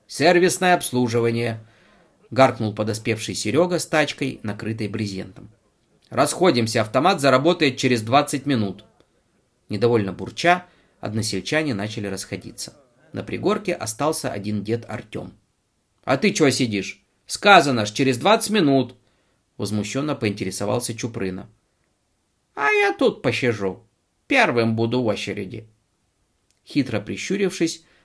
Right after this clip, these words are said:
прошепелявил дед Артем, доставая из кармана пачку примы. «Дед, сказано же, обслуживание автомата. Это тайна коммерческая. Сидеть тут нельзя. Держи нормальную сигарету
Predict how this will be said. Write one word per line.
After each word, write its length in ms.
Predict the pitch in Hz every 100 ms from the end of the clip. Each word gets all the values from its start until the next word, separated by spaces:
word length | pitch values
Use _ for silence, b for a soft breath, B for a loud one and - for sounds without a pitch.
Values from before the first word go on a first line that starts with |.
| -
прошепелявил 760 | 120 - 113 107 110 104 95
дед 240 | 95 101 101
Артем, 480 | 101 - 180 185 b b -
доставая 520 | 107 101 110 104 92
из 80 | 90
кармана 460 | - 92 113 147 131
пачку 420 | - 104 - 113
примы. 400 | 104 95 92 110 _ _ _ _ _ _ _ _ _
«Дед, 460 | 113 107 123 - - _ -
сказано 580 | - 147 143 104 95
же, 120 | 92 -
обслуживание 720 | - - 185 175 151 120 107
автомата. 680 | 110 156 120 110 104 95 b b b -
Это 220 | 120 190
тайна 400 | 185 180 151 120
коммерческая. 800 | 120 135 131 107 98 - 92 - _
Сидеть 400 | - 123 160 208
тут 180 | 123 107
нельзя. 580 | 165 131 113 113 95 - _ _ _ _ _ _
Держи 280 | - 143 175
нормальную 440 | 131 127 143 123 117
сигарету 720 | 131 120 170 208 208 90